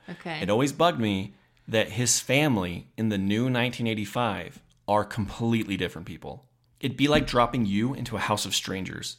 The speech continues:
Speaker 2: He's never met them. They have a completely different past than the family he left
Speaker 1: Yeah,
Speaker 2: in the
Speaker 1: that's
Speaker 2: beginning
Speaker 1: true.
Speaker 2: of the movie.
Speaker 1: Oh, yeah, <laughs> that is true.
Speaker 2: And he does too. The Marty that they've known the whole time is a different Marty.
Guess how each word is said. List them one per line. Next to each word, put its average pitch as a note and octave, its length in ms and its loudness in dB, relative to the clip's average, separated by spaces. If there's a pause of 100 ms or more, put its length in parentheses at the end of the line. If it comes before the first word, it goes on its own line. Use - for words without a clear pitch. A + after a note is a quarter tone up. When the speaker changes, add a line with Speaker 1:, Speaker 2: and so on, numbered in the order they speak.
Speaker 2:
He's C3+ 340 2
never B2 280 4
met G#2+ 280 2
them. F#2+ 160 -4
They F#2+ 80 -4
have A#2 120 -2
a A#2+ 60 0
completely C3+ 720 2
different G#2+ 560 -4
past - 580 -6
than A#2+ 120 2
the G#2+ 80 2
family A2+ 400 2
he A#2 280 0
left F#2 340 0
Speaker 1:
Yeah, G3+ 220 2
Speaker 2:
in B2 60 0
the B2 60 4
Speaker 1:
that's G#2 80 2
Speaker 2:
beginning A#2 300 2
Speaker 1:
true. A2 100 4
Speaker 2:
of F#2+ 60 -2
the G2 60 0
movie. F#2 360 -6 (180)
Speaker 1:
Oh, B3 60 -8
yeah, C4 180 0 (160)
<laughs> - 180 -14
that D#4 180 4
is G#4+ 260 -6
true. A3+ 120 0
Speaker 2:
And C#3 160 6
he F3 280 2
does D3 220 4
too. A#2 380 0 (140)
The B2 80 -2
Marty D3 360 6
that G#2 200 -2
they've F#3 240 2
known C3+ 180 4
the A#2 80 2
whole A#2+ 160 2
time A2 380 -2
is A#2 160 -4
a A2+ 60 -2
different C3+ 400 0
Marty. G#2+ 420 0